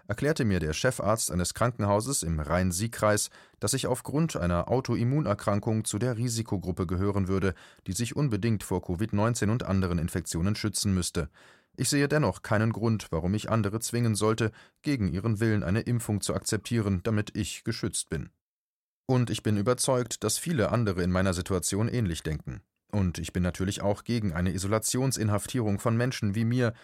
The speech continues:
wie sie andere Menschen über sich ergehen lassen mussten, nur um eine Überlastung des Gesundheitssystems zu verhindern, welches durch Privatisierung und Profitarisierung immer stärker auf Kante arbeiten soll. Außerdem sollte der Leser wissen, dass ich mich gegen verschiedene Krankheiten impfen ließ,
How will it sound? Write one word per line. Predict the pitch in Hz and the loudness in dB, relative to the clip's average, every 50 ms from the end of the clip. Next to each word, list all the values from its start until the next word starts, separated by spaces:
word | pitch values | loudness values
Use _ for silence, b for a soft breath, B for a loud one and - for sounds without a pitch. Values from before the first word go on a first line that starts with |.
| B B B B | B B B B
wie | 110 131 | 0 0
sie | 131 123 135 139 135 | 0 2 0 0 0
andere | - 147 156 151 127 104 107 | 0 2 2 2 2 2 2
Menschen | 104 104 104 98 - - 107 | 2 2 2 2 0 0 0
über | 92 95 92 92 | 0 2 0 0
sich | 80 85 85 - | 0 0 -4 -2
ergehen | - 110 110 107 110 110 104 | -2 -4 -2 0 0 2 2
lassen | 98 95 95 - - 107 | 2 2 2 2 2 0
mussten, | 104 104 101 - - 113 107 92 b b b b b | 2 0 0 -2 0 0 -2 -2 b b b b b
nur | 123 127 131 131 127 127 - | 0 2 2 4 2 2 2
um | 123 - | 2 2
eine | 113 123 131 | 2 2 2
Überlastung | 101 143 156 151 135 120 - - 104 101 92 | 0 0 0 2 2 0 0 0 0 0 0
des | 92 - - | 0 0 -2
Gesundheitssystems | 117 101 107 107 95 - 98 87 - - 101 - - - 101 90 85 - - | -2 -2 0 0 0 2 0 0 0 0 -2 -2 -2 0 0 0 0 0 -2
zu | - 98 | -2 -2
verhindern, | - - 104 104 113 113 107 107 101 95 B B B B B B | 0 0 2 2 4 4 4 4 2 2 B B B B B B
welches | - 90 95 - - 92 - | -2 -2 -2 -2 -2 -4 -2
durch | - 101 110 - | -2 -2 -4 -4
Privatisierung | - - 147 135 117 95 - 113 113 127 151 147 135 127 117 | -4 -2 0 0 0 0 0 0 -2 0 0 0 0 0 0
und | 95 87 - - - | 0 0 -2 -4 -8
Profitarisierung | - - 120 - - 110 - - 101 92 107 107 95 110 113 101 113 117 117 | -4 -4 -2 0 -2 -2 0 0 0 0 0 0 0 0 0 0 0 0 0
immer | - - 123 120 120 | 0 0 0 0 0
stärker | - - - 117 98 90 - 101 87 | 0 0 0 0 0 2 2 0 0
auf | 73 113 - - | 0 -2 -4 -4
Kante | - - 110 95 87 95 80 | -2 0 0 0 2 0 0
arbeiten | 80 80 76 80 80 - 85 80 | 0 0 -2 -4 -4 -2 -4 -4
soll. | 73 78 73 - - - _ _ _ _ _ _ _ _ _ _ _ _ _ _ - | -2 -4 -6 -6 -10 -14 _ _ _ _ _ _ _ _ _ _ _ _ _ _ 2
Außerdem | 110 110 - - 104 95 113 131 160 | 2 4 4 2 2 2 2 0 0
sollte | 160 147 131 143 - | 0 0 0 0 0
der | 131 120 117 | 2 2 2
Leser | 110 120 117 113 113 104 113 | 2 2 2 4 2 2 2
wissen, | 135 - - 123 110 104 95 | 0 0 0 0 0 0 0
dass | 90 90 - | 0 -2 -2
ich | 98 98 - | -2 -2 -2
mich | 104 107 - - | -2 -4 -4 -4
gegen | - 123 120 123 117 | -6 -4 -4 -4 -2
verschiedene | - 127 110 - 160 165 135 101 92 | -2 -2 -2 -2 -4 -2 0 0 0
Krankheiten | - - - 107 113 107 - 101 98 95 - 110 101 | -2 -2 -2 -2 0 0 0 0 0 0 0 -2 -2
impfen | 107 131 120 - - 110 | 0 -2 -2 -2 -2 0
ließ, | 101 104 101 101 - - | 0 0 0 0 -2 -2